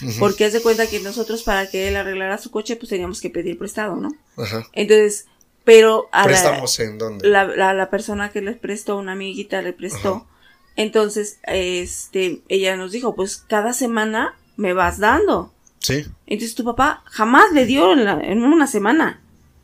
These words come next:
Speaker 1: Nunca.
Speaker 2: Nunca.
Speaker 1: Guau.
Speaker 2: ¿No? Entonces así como que, pues, ¿cómo le íbamos a regresar su dinero? Entonces, pues, tuvimos que ver la manera, tuve que ver la manera de cómo regresarle
Speaker 1: Sí.
Speaker 2: el dinero.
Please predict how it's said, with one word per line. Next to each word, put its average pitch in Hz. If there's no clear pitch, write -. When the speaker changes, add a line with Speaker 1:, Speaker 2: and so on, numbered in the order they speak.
Speaker 1:
Nunca. 123
Speaker 2:
Nunca. 262
Speaker 1:
Guau. -
Speaker 2:
¿No? 247
Entonces 208
así 208
como 208
que, 190
pues, 226
¿cómo 262
le 269
íbamos 262
a 214
regresar 208
su 254
dinero? 220
Entonces, 196
pues, 190
tuvimos 226
que 214
ver 202
la 196
manera, 180
tuve 262
que 190
ver 180
la 190
manera 180
de 180
cómo 175
regresarle 185
Speaker 1:
Sí. 175
Speaker 2:
el 165
dinero. 202